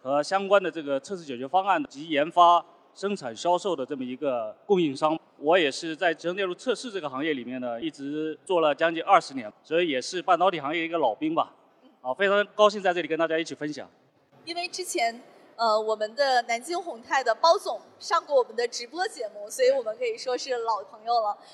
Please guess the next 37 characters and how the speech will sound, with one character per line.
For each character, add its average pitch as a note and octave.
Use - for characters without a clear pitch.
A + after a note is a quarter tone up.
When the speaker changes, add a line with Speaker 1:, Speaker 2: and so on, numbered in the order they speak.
Speaker 2:
他 C4+
在 C4+
当 C4+
时 A#3+
也 A#3
给 A#3
我 B3
们 A3+
做 B3+
了 A#3
疫 D#4
情 B3
之 C#4
后 D4
的 A#3+
首 A#3
场 C4
直 A3+
播， B3
也 A#3+
给 B3+
我 C4
们 A#3
做 C4+
了 C4+
很 B3+
多 G#3+
好 -
的 A3
观 D4
点 B3+
分 D4
享。 C4+
Speaker 1:
是。 C4+
Speaker 2:
那 -
今 E4
天 F4+